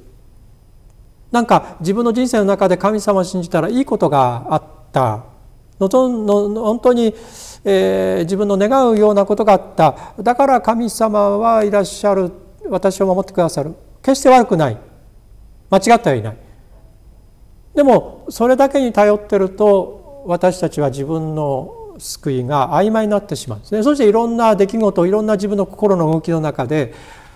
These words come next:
やっぱりこう、揺れ動いてしまう。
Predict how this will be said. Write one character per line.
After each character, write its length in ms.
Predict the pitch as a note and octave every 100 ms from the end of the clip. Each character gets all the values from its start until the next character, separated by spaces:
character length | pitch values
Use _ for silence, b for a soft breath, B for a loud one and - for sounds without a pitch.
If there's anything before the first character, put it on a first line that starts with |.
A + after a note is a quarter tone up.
| B -
や 80 | A3+
っ 20 |
ぱ 120 | B3+
り 80 | G#3+
こ 600 | F3 D3+ A#2+ G#2+ - - A#4+ A4+
う、 100 | A3 C#4+
揺 140 | F#3
れ 100 | C4+
動 180 | D4+ D#4+
い 40 |
て 100 | B3
し 140 | - C3+
ま 140 |
う。 40 | G#2+